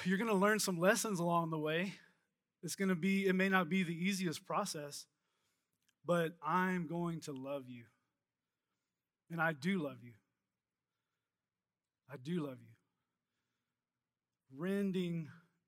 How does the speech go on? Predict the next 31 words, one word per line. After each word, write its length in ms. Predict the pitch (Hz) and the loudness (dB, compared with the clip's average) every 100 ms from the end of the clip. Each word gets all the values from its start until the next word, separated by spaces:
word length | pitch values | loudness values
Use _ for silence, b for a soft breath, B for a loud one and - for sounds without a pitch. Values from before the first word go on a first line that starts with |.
| _ | _
rending 380 | 160 190 170 165 | -2 0 0 0
our 140 | 156 | -2
heart, 340 | 135 139 120 _ _ _ _ _ _ _ _ - | -4 -8 -10 _ _ _ _ _ _ _ _ -14
returning 540 | 143 - 196 202 190 156 | -10 0 2 4 2 -2
to 100 | 156 | -4
him, 400 | 147 131 117 - _ _ _ _ _ _ _ - b b b | -6 -8 -12 -20 _ _ _ _ _ _ _ -20 b b b
for 100 | 151 | -2
he 120 | 190 | 0
is 140 | 180 127 | 0 -2
gracious 540 | 147 180 190 185 - | 2 2 2 0 -4
and 100 | 175 | -4
merciful. 520 | 156 147 - 151 123 - _ _ _ _ _ _ _ _ _ _ _ _ _ _ - | -4 -6 -8 -12 -18 -20 _ _ _ _ _ _ _ _ _ _ _ _ _ _ -14
Ah, 140 | 147 123 | -12 -6
what 120 | 175 | -6
a 40 | 170 | 4
powerful, 600 | 180 190 175 170 160 123 - | 6 8 6 2 0 -2 2
what 120 | 190 | 2
a 40 | |
powerful 400 | 185 185 185 170 | 6 4 4 0
message 400 | 165 160 165 147 | 0 0 0 -4
from 380 | - 156 151 131 - | -4 -4 -4 -8 -4
what 180 | 165 156 | -2 0
he's, 420 | 170 143 - - - | -2 -4 -6 -8 -4
what 160 | 170 | 0
he's 240 | 185 160 - - - | 2 0 -6 -14 -12
saying 420 | - 175 180 170 | -6 -4 -2 -2
to 120 | 165 | -4
us 160 | 143 160 | -6 -6
right 180 | 147 143 | -8 -8
now. 260 | 143 135 _ _ _ B B B B B _ _ _ _ _ _ _ _ _ _ _ _ _ _ | -14 -14 _ _ _ B B B B B _ _ _ _ _ _ _ _ _ _ _ _ _ _
Hmm. 140 | 156 | -14